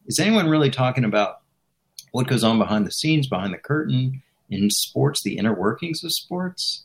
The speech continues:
And then on the academic side, there's two types of people in academia. There are real professors that have spent,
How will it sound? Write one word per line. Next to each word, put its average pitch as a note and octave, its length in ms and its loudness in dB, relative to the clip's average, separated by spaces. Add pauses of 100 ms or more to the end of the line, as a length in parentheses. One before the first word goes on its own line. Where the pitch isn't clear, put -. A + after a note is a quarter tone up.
(360)
And C#3+ 140 4
then D3 140 4
on C#3 100 6
the C3+ 100 6
academic D3+ 600 2
side, G#2 520 2 (540)
there's B2+ 200 0
two F#3 180 0
types D3+ 340 2
of A2 220 -2
people B2+ 280 2
in A2 60 4
academia. A2 680 2
There G2+ 160 0
are F#2 80 -4
real D3 220 2
professors - 800 -4
that G#2+ 100 -4
have F#2+ 100 -6
spent, - 460 0